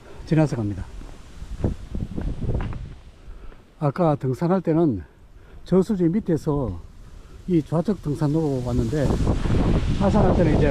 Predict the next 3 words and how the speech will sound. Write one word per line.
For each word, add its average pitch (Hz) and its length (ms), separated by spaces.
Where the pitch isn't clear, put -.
오른쪽으로 - 600
하산합니다. - 560
연화도에서 160 800